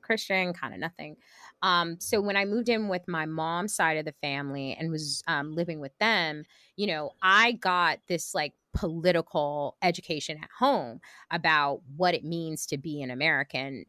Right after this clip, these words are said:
and specifically a Black American. And my ex-, my family's experience and,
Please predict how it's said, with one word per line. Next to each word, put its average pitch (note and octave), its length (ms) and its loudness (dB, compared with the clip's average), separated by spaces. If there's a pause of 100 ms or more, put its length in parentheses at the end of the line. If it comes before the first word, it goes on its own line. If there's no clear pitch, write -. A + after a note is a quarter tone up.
and D#3 200 -2
specifically D3+ 580 -4
a B2 80 -6
Black C#3+ 300 0
American. A2+ 580 -14 (400)
And F3+ 640 2 (240)
my F#3 540 0 (120)
ex-, - 320 -10 (100)
my F#3 300 -2 (120)
family's C4+ 460 -2
experience F#3+ 840 -6 (400)
and, F3+ 580 2